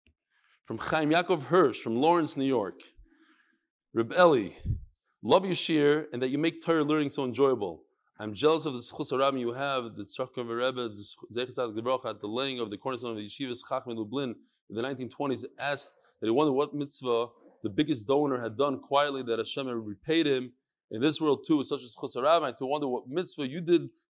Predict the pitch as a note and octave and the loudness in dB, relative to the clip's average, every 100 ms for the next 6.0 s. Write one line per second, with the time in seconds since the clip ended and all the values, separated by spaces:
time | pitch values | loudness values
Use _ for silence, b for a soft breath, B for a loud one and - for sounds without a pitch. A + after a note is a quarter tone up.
0 | - - - G3 F3+ C3 B2+ - _ _ | -8 -4 -2 2 2 0 -4 -12 _ _
1 | - D3+ D3 D3+ C#3 C3 D3 D3 C3+ A#2 | -4 -2 0 -2 -2 -2 -2 -2 -4 -6
2 | - G2+ - F#3+ E3 - - D3 D#3+ - | -12 -8 -4 -4 -4 -8 -6 -4 -2 -4
3 | - - - B B B B - B2 C3+ | -4 -8 -10 B B B B -2 2 6
4 | E3 F3 D#3 C#3 F3 D#3+ F#3+ F3+ D#3+ C3 | 8 8 6 6 6 6 6 6 2 0
5 | - - D#3+ C#3+ C3 A#2 C#3+ D3 D3 | -2 2 4 4 0 0 0 0 -2